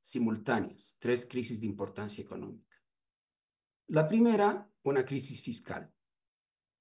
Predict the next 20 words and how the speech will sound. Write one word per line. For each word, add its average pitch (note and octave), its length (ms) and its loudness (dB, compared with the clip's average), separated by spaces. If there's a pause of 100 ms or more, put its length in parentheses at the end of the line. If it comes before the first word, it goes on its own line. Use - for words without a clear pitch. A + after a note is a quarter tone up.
(200)
La A#2+ 180 -4
segunda, F#3+ 720 2 (500)
una B2 280 0
crisis A#2 420 -8
de G#2+ 240 -6
inseguridad. A2+ 880 0 (1300)
Y B2+ 120 0
la C#3 160 4
tercera, F3+ 680 0 (680)
una C3+ 280 4
crisis C3+ 460 -2
de A2+ 140 -4
crecimiento. A2 800 0 (1400)
Las - 340 -4
tres - 760 2 (960)
forman D3+ 360 2
una D3 120 4
especie C#3 840 -2
de G2+ 160 -2
trampa C#3 880 2